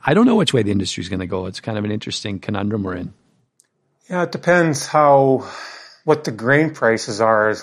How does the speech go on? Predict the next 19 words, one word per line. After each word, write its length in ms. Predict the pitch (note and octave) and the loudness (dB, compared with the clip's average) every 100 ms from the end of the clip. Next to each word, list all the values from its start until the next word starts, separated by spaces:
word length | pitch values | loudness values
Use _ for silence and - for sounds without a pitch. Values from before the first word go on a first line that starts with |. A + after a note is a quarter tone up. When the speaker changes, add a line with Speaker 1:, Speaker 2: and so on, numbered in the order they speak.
| - | -6
Speaker 2:
what's 600 | A#2 A#2 - - - - | -4 -4 -8 -14 -14 -10
gonna 200 | A#2+ G#2+ | -8 -8
happen. 600 | G#2 C3 B2 B2+ G#2+ G2+ _ - | -2 0 0 -4 -10 -12 _ -20
If 100 | - | -12
they 120 | C#3+ | -10
stay 260 | - C#3 | -4 -2
strong, 600 | B2 - - C#3+ C3 A#2+ | -2 -4 2 4 4 2
it, 200 | A#2 A2 _ _ _ | -2 -6 _ _ _
and, 280 | C3+ A#2 G#2 D#3 | -6 -6 -8 -4
you 80 | |
know, 120 | B2 A#2 | 0 0
we 80 | |
get 160 | A#2 B2 | 0 -2
a 60 | A2 | -2
decent 380 | C#3+ C#3 B2 - | -4 -4 -8 0
crop, 360 | C#3 B2 A#2+ | 4 4 2
I'm 140 | A#2+ G#2+ | -6 -6
sure 360 | - B2 A#2 | -4 -2 0
it'll, 360 | A2+ G#2+ G2+ | 2 0 -2